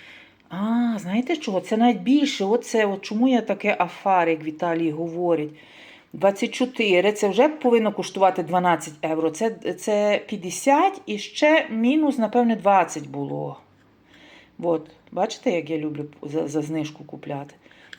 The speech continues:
Для чого мені платити двадцять п'ять євро, якщо прийде... Я її бачила ще до Нового року. Я думаю, ну, ну, я двадцять п'ять євро не буду платити. Абсолютно.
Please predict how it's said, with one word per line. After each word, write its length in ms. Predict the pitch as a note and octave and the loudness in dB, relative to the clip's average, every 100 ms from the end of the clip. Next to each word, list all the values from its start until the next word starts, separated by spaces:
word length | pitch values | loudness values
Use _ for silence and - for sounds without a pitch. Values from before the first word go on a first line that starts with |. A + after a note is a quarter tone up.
| - | -8
Для 100 | E3 | -2
чого 260 | B3+ B3+ | 4 4
мені 220 | A3+ G#3 | 4 0
платити 580 | G3+ F#3+ F3+ G#3+ F3 E3 | 0 0 0 0 -2 -2
двадцять 340 | D#3 E3 E3 D#3+ | -2 -2 -2 -6
п'ять 220 | F3 - | -6 -4
євро, 440 | E3 E3+ G3 C#4+ - - - - _ - - - - | -4 -2 -2 -2 -6 -20 -20 -20 _ -18 -18 -16 -8
якщо 640 | E3+ - - A#3 C4 C4 C4 - - | -6 -6 -6 0 2 0 -4 -20 -16
прийде... 380 | - F#3+ G3 F#3+ | -6 -2 0 2
Я 80 | G#3 | 2
її 120 | C4+ | 2
бачила 380 | G#3 C#4+ C#4 A3+ | 4 2 2 0
ще 140 | A3+ | 0
до 100 | G3+ | -4
Нового 300 | G#3 A#3 A3 | 0 2 4
року. 220 | A#3 E3 - | 4 4 2
Я 80 | D#3+ | -2
думаю, 260 | F3 E3+ | -2 -4
ну, 120 | F#3 | 0
ну, 180 | A#3+ G#3 | 0 2
я 100 | G#3 | 0
двадцять 300 | F#3 G#3+ - | 0 -2 0
п'ять 120 | A#3 | 2
євро 280 | A3+ D#4+ G4 | 4 4 6
не 80 | D#4 | 6
буду 240 | B3+ A#3 | 4 2
платити. 440 | - F#3 F#3+ F3+ - | 2 2 2 0 2
Абсолютно. 800 | C#4 D4 - G#3 D3+ D3 D3+ | 0 -2 -6 -4 -4 -6 -12